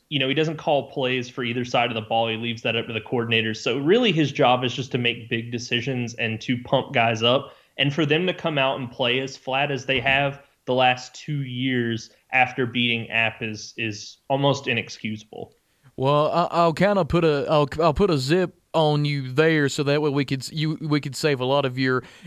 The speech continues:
Speaker 2: in-depth analysis on this Georgia Southern game. It's gonna be a big talking point as we roll through, uh, the recaps here, because, man, week eleven was an exciting week,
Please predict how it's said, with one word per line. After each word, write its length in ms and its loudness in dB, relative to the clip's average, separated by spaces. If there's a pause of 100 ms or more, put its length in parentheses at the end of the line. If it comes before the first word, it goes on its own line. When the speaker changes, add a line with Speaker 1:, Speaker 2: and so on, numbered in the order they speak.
Speaker 2:
in-depth 520 2
analysis 600 0
on 100 0
this 160 -4
Georgia 380 0
Southern 360 0
game. 220 -2
It's 60 -6
gonna 180 -4
be 120 0
a 60 0
big 240 -10
talking 460 0
point 360 -2
as 220 -4
we 140 -4
roll 300 0
through, 360 -2
uh, 140 2 (380)
the 120 -2
recaps 680 0
here, 180 0
because, 400 0
man, 400 0
week 420 0
eleven 680 2
was 400 0
an 100 0
exciting 680 -2
week, 440 -4